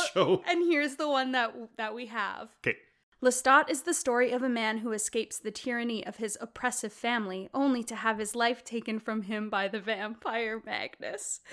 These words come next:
Speaker 2: Mm-hmm. So far,
Speaker 1: Now,
Speaker 2: so good.
Speaker 1: <laughs> now a vampire himself,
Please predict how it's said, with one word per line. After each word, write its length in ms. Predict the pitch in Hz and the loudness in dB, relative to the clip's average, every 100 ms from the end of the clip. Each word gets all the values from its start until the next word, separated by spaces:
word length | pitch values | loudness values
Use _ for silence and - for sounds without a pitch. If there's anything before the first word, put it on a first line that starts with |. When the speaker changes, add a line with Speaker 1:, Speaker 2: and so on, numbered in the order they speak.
| - - | -14 -12
Speaker 2:
Mm-hmm. 460 | 87 85 87 120 185 - - _ _ _ _ - | -10 -10 -8 -8 -10 -14 -20 _ _ _ _ -12
So 160 | - | -10
far, 120 | 202 247 | -6 0
Speaker 1:
Now, 380 | 240 262 311 | 4 6 6
Speaker 2:
so 60 | 330 | 4
good. 120 | 370 - | 0 -2
Speaker 1:
<laughs> 60 | - - - - - - _ _ _ _ - - - - | -8 -14 -20 -20 -20 -20 _ _ _ _ -18 -16 -10 2
now 460 | 254 254 240 208 | 8 10 10 8
a 100 | 202 | 2
vampire 540 | 226 220 233 233 226 208 | 0 2 2 2 2 2
himself, 720 | 196 208 - 330 247 190 | 0 -2 0 4 2 2